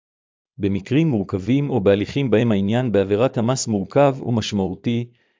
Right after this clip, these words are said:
ייתכן שהנאשם יבחור לגייס צוות משפטי של עורכי דין המתמחים בעבירות מיסים. הייצוג המשפטי מסייע לנאשם להבין את התהליכים המשפטיים, להשיג מידע מלא ומדויק על העבירה המסובכת שמעליו,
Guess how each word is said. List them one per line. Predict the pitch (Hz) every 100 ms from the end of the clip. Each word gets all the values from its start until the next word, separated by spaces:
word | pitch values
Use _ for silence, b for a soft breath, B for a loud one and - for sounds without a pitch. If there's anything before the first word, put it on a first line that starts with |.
| _
ייתכן | 98 107 - 147
שהנאשם | 139 113 101 95 - 123
יבחור | 104 92 - 131 135
לגייס | 104 101 104 117 -
צוות | 139 131 123
משפטי | 123 - - - 143
של | 139 117
עורכי | 104 92 127 135
דין | 110 120
המתמחים | 113 104 117 113 - 151
בעבירות | 113 101 101 104 147 143
מיסים. | 110 - 95 57 - _ _ _ _ _ _ _ _ _ _ _
הייצוג | 110 92 175 156
המשפטי | 123 98 - - 139
מסייע | 135 - 98 117
לנאשם | 123 113 98 - 139
להבין | 123 101 131
את | 139
התהליכים | 110 104 101 95 - 143
המשפטיים, | 113 101 - 101 - 95 78 60 _ _ _ _
להשיג | 90 87 - 135 117
מידע | 101 95 123
מלא | 127 104 104 120
ומדויק | 110 90 98 104 135 -
על | 98
העבירה | 95 95 104 131
המסובכת | 123 - 104 113 139 110 -
שמעליו, | - 104 101 92 82